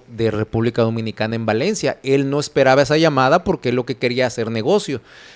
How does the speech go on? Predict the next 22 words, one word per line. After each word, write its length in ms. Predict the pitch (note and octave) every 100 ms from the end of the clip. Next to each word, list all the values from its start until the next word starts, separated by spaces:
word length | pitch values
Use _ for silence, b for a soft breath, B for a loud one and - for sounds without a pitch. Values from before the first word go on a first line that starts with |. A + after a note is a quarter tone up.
| B B B -
Cuando 380 | A#2+ A2+ A2+ A#2
ella 240 | D3+ E3
le 120 | D3+
plantea 760 | C3 C#3+ C3 B2+ C#3 D#3+ C#3+ A#2+
que 140 | A#2
quiere 300 | - B2+ C3
que 140 | - A#2+
sea 320 | D3 C#3 -
su 300 | - D3+ C#3
asesor 760 | C#3 - E3+ - F#3+ F3+ F3+ - _
para 220 | - A2 A2+
el 280 | A2 G#2+ -
consulado 920 | B2 C3+ D3+ - D#3 D#3 E3 D#3+ C3+
de 100 | A#2
República 540 | A2+ G#2+ A#2+ B2 B2 C3
Dominicana 500 | C3+ C#3 C#3+ D3 D#3
en 80 |
Valencia, 460 | E3+ E3+ D#3+ F3 E3
pues 240 | D#3 - -
él 180 | A#3
acepta 460 | A3 - B2+ - A#2+
después. 520 | A2 - A#2 G#2+ -